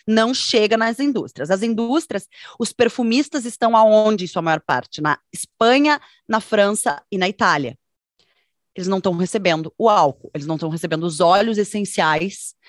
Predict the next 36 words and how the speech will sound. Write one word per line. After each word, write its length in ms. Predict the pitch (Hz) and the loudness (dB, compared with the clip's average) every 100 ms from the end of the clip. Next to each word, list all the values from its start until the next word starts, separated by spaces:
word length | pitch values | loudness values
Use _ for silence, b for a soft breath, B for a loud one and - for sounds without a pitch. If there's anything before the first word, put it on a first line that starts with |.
| b b - | b b -4
pra 140 | 202 | -2
fazerem 720 | - 214 185 170 175 180 190 - | 0 -2 0 2 2 2 -4 -4
as, 320 | 185 165 - - _ - | -4 -4 -6 -12 _ -14
as 120 | 135 | -14
essências, 420 | 151 180 160 151 | -10 -10 -10 -6
né, 100 | 156 | -6
as 140 | 151 | -6
fragrâncias. 800 | - - 160 160 147 123 - _ _ B B B | -6 -6 -4 -4 -6 -10 -20 _ _ B B B
Eles 200 | 165 175 | -6 -4
não 180 | 175 180 | -4 -4
tão 180 | 170 190 | 0 0
recebendo. 800 | 214 - 202 175 185 214 220 143 - _ _ _ _ - | 0 -2 -2 2 4 4 2 0 -4 _ _ _ _ -14
E 140 | 160 | -4
aí 240 | 170 180 185 | -2 2 2
entra 260 | 185 196 | 0 0
uma 140 | 190 170 | -2 0
coisa 220 | 190 180 | -2 -2
que 100 | 190 | -2
eu 20 | |
achei 280 | 180 196 185 | -2 -2 -4
maluco, 600 | 180 180 185 196 202 - | -2 0 4 4 2 -2
assim, 280 | 147 - 147 - B B | -6 -6 -8 -10 B B
é, 300 | - 175 160 | -2 0 2
pra 160 | - 196 | 0 -4
todo, 480 | - 262 262 240 214 | 2 2 2 -2 -2
todo 380 | 269 254 - - | 0 2 2 0
o 140 | 247 | -6
package, 680 | - - 226 254 - 175 - | -6 -4 -2 -2 -6 -10 -6
né, 140 | 170 | -6
todo 200 | 160 190 208 | -4 -4 -2
o 20 | |
packing, 460 | 233 220 - 175 - | 0 0 -4 -14 -10
todo, 240 | 202 214 - | -4 -4 -2
toda 240 | 220 220 | -4 -2
a 20 | |
embalagem, 840 | 226 214 214 202 190 208 170 151 | 2 2 4 4 4 2 -2 -6